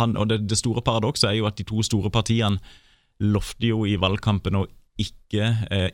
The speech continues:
ikke gi Vidar Kleppe innflytelse. Og sånn som det ser ut nå, så, <laughs> så er det jo han som virkelig bestemmer hvem som da blir ordfører. Og, og Kleppes ti representanter vil også kunne da sørge for politisk flertall i de neste fire årene, hvis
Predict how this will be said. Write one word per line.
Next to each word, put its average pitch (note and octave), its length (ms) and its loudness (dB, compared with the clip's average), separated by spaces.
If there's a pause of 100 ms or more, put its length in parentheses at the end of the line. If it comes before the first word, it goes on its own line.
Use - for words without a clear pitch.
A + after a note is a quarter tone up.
ikke - 240 -4
gi G#2+ 300 0
Vidar F#2+ 180 0
Kleppe G#2 220 0
innflytelse. F#2+ 680 0
Og G#2+ 160 -4
sånn G#2+ 160 0
som G#2 140 2
det G2 80 2
ser G2 160 2
ut G#2+ 80 0
nå, D3+ 180 0
så, - 160 2 (120)
<laughs> - 120 -4
så G2+ 140 4
er G#2 80 2
det G#2+ 80 4
jo G2 80 4
han G#2+ 180 2 (320)
som A2 160 0
virkelig G#2 480 -2
bestemmer G#2 320 0
hvem G2+ 220 2
som G#2+ 100 0
da F#2+ 160 2
blir G2 240 0
ordfører. G2+ 480 0 (540)
Og, A#2 320 -2
og A2 140 2
Kleppes A2+ 340 -2
ti A#2 220 0
representanter B2 800 0
vil A#2 160 0
også - 180 -2
kunne D3+ 240 -2
da A2 160 0
sørge G2+ 320 0
for G#2+ 160 0
politisk A2+ 480 0
flertall F#2+ 320 0
i F#2+ 80 2
de F2 80 0
neste F2+ 240 2
fire F#2 240 0
årene, F2 400 0
hvis F#2+ 220 -2